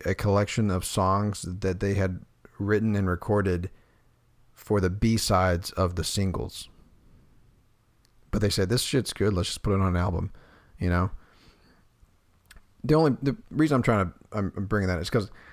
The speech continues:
they have a lot of singles that are really slow and, like, acoustic driven, like Nutshell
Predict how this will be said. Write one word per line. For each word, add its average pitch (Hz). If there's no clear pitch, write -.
they 139
have 202
a 107
lot 95
of 95
singles 104
that 90
are 87
really 87
slow 92
and, 82
like, 82
acoustic -
driven, 87
like 82
Nutshell 95